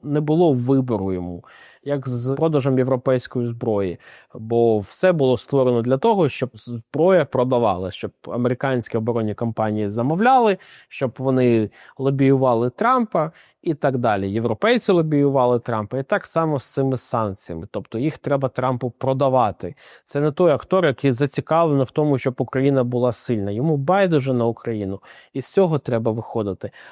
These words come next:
Але теж виходити з того, що він відвертий агент, там, Краснов, я думаю, теж буде неправильно. Бо якщо він був би таким агентом, він би вже багато чого міг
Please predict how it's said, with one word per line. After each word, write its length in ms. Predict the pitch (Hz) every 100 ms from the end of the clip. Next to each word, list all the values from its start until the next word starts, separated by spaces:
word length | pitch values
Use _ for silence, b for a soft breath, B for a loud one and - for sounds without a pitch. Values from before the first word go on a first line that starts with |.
| -
Але 480 | 127 156 170 139 - 151
теж 440 | 190 233 - - -
виходити 500 | 143 - 175 170 143
з 80 |
того, 260 | - 175 147
що 180 | - 139
він 160 | 139
відвертий 520 | 131 135 139 147 139 127
агент, 400 | 117 131 117 -
там, 240 | 110 107
Краснов, 540 | - 139 - 285 320 - B B _
я 100 | 202
думаю, 320 | 190 190 175
теж 220 | 147 180
буде 260 | 156 151 143
неправильно. 600 | 143 - 127 110 98 92
Бо 140 | 110 160
якщо 320 | 160 - 170
він 180 | 139 131
був 160 | 135
би 160 | 127 120
таким 340 | 135 - 147
агентом, 500 | 170 254 277 - 170
він 160 | 202 196
би 80 | 156
вже 200 | 143 160
багато 380 | 147 151 151
чого 300 | 131 139 131
міг 280 | 131 123 -